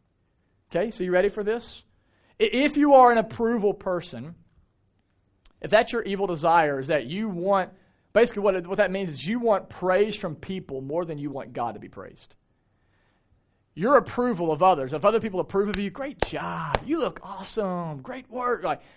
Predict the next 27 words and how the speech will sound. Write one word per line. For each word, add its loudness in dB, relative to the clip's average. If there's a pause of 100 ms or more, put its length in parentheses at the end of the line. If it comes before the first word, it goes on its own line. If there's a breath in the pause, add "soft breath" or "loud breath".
(280 soft breath)
"Ha," -2
like, -6
that's 2
what 0
gets -8
me -8
going, -8 (1200)
right? -12 (580)
And, -2
and -4
so 6
i-, -4
i-, 4
if 4
your 2
anger, 0
if -4
you're -4
an 0
approval 0
person, 0
your 0
anger 0
is -2
stemmed -2
from -6
what? -4